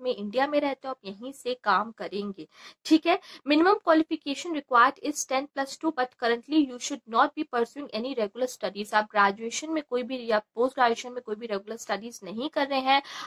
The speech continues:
आपकी minimum qualification यहाँ पे ट्वेल्थ है। अगर by chance lockdown नहीं चल रहा है यहाँ पे, तब भी आप कोई भी regular studies नहीं कर रहे हैं, आप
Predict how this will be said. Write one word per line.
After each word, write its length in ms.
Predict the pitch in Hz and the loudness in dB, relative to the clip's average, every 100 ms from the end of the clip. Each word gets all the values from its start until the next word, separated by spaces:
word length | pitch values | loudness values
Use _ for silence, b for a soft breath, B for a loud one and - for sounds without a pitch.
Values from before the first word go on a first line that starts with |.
| - | 4
आपकी 300 | 220 233 254 | 4 4 -4
minimum 320 | 233 233 285 | -4 -2 -4
qualification 760 | - 254 247 247 - 240 - 269 | -2 -4 -4 -16 -12 -10 -8 -6
यहाँ 240 | 240 220 - | -2 -2 -2
पे 100 | 240 | -8
ट्वेल्थ 520 | _ 233 240 285 - | _ 2 4 2 2
है। 80 | 277 | 2
अगर 280 | 208 247 - | 2 0 0
by 140 | 240 | 0
chance 340 | 233 254 247 220 | 2 -4 -8 2
lockdown 580 | 208 208 208 226 254 226 | 2 4 2 2 0 -6
नहीं 280 | 202 262 | -4 -2
चल 280 | 330 302 254 | 0 2 4
रहा 80 | 226 | 4
है 160 | 226 220 | 2 -2
यहाँ 320 | 208 202 196 | 2 2 2
पे, 160 | 254 294 B B - _ | -2 -4 B B -18 _
तब 180 | 294 294 302 | 2 2 6
भी 200 | 320 370 - | 6 6 6
आप 220 | 214 247 | 6 4
कोई 120 | - 247 | -2 -4
भी 140 | 285 | 0
regular 360 | 220 196 233 277 | 0 -2 -2 -4
studies 760 | - - 220 190 214 285 - | -4 -2 0 0 -2 -2 -2
नहीं 280 | 226 220 294 | -8 -2 0
कर 180 | 311 285 | 0 -2
रहे 120 | 277 | -2
हैं, 80 | 285 | 2
आप 220 | 262 214 | 4 2